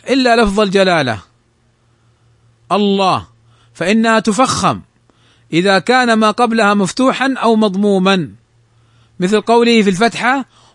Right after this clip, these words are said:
والله، تالله، والضمة: وعبد، آه، إني عبد الله"،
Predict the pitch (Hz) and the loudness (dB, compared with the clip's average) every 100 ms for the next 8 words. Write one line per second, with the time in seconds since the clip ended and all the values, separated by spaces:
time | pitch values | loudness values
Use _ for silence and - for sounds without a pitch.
0 | - 170 233 233 214 226 233 226 208 220 | -6 -2 0 0 0 2 2 2 2 2
1 | 220 - _ _ _ _ - 233 226 208 | 0 -8 _ _ _ _ -4 -2 -2 0
2 | 226 240 233 208 220 220 - _ _ _ | 2 4 4 2 2 0 -6 _ _ _
3 | _ _ 170 170 226 226 220 226 220 _ | _ _ -4 -2 0 2 2 2 0 _
4 | _ _ _ - 185 190 160 262 226 220 | _ _ _ -6 -2 0 0 -2 -2 -6
5 | 175 156 165 160 147 131 _ _ _ _ | -4 -2 0 -2 -6 -14 _ _ _ _
6 | _ _ - 240 247 233 233 214 160 254 | _ _ -4 0 2 2 2 0 0 -2
7 | 247 220 233 220 214 208 180 143 | -2 0 2 2 0 2 0 -2